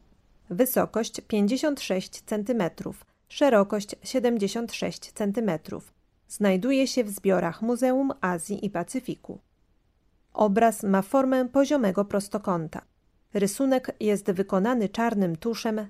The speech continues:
na białym papierze. Prawie wszystkie elementy kompozycji wypełniają gęsto cienkie, czarne kreski. Tylko niektóre elementy są w całości wypełnione czarnym kolorem. Obraz otoczony jest szeroką ramką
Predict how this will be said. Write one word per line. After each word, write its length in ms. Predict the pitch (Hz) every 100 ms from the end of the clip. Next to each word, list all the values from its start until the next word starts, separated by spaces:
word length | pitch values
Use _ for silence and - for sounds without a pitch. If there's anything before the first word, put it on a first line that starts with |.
| 233
na 140 | 269
białym 420 | 214 180 180 180
papierze. 580 | 196 196 220 170 160 - _ _ _ _ -
Prawie 300 | 220 202 196
wszystkie 520 | - 302 285 - 247
elementy 520 | 202 190 185 240 240
kompozycji 840 | - 190 170 170 202 208 - 220 202 _ -
wypełniają 760 | 233 220 202 247 294 269 226
gęsto 440 | 202 202 202 214
cienkie, 520 | 202 - 277 277 277 262
czarne 540 | - 185 180 180 190
kreski. 560 | - 180 151 - - - _ _ _ _ -
Tylko 320 | 247 240 233
niektóre 540 | 214 214 - 294 196 -
elementy 640 | 185 185 185 233 220 240 233 _
są 340 | - - 294 277
w 160 | -
całości 580 | - 330 247 185 - 240
wypełnione 640 | 208 240 285 262 175 175
czarnym 480 | 202 190 175 170 180
kolorem. 680 | - 220 185 160 143 - 196 _ _ _ _ _
Obraz 520 | - 220 214 214 - -
otoczony 540 | 208 202 202 285 277
jest 320 | 208 185 - -
szeroką 580 | - 196 247 247 185
ramką 500 | 190 214 208 233 220